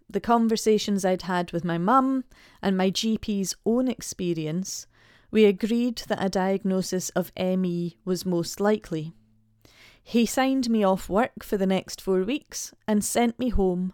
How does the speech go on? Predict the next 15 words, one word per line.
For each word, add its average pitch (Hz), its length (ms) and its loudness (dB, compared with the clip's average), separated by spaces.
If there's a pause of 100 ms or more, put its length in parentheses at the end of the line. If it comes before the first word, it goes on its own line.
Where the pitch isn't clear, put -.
with 185 160 -2
a 196 60 -4
sick - 340 -6
line. 151 300 -8 (1300)
He - 220 -4 (100)
also 311 460 2
wrote 190 400 0
to, 175 460 -2 (140)
at 202 220 -2
the 180 80 -6
time, 185 520 -2 (480)
the 214 100 6
U 240 260 0
K's 233 420 0
leading 202 540 0